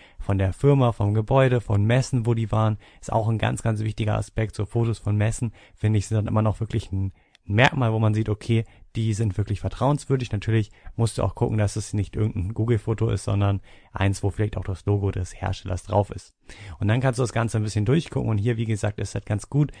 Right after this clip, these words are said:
wenn ihr einfach ein bisschen versteht, du ein bisschen schon mal was über das Produkt erfahren kannst und halt so ein,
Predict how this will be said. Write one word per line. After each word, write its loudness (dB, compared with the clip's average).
wenn -2
ihr 0
einfach -2
ein -2
bisschen 0
versteht, 2
du -2
ein -2
bisschen 0
schon -2
mal 2
was -2
über -2
das -4
Produkt -2
erfahren 0
kannst 0
und -2
halt 0
so -2
ein, 0